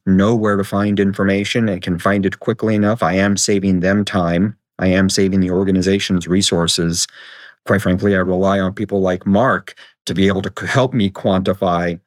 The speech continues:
what that F T E savings might be, uh, as a result of, of appropriate information governance. But those are all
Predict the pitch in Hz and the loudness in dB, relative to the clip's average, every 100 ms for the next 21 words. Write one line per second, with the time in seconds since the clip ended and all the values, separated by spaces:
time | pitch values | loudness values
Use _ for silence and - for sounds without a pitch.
0 | _ 95 95 - 85 104 - 104 98 92 | _ -2 -2 -2 -4 -6 -6 -4 -2 -2
1 | - 95 87 87 87 87 90 90 90 90 | 0 0 0 -2 -2 -2 -2 0 0 -2
2 | 92 - 95 - 95 95 90 90 87 85 | -6 -6 -4 -2 -2 0 0 2 -2 -2
3 | 87 85 82 82 - 90 107 95 92 87 | -4 -2 -4 -4 -8 -4 -2 0 0 0
4 | 87 87 90 85 87 87 82 78 80 - | -2 -2 -2 0 0 0 0 -2 -4 -6
5 | - - - - - 120 120 127 131 107 | -10 -12 -10 -10 -2 0 2 2 0 -2
6 | 104 117 123 110 101 95 90 | 0 0 0 0 -2 -2 -6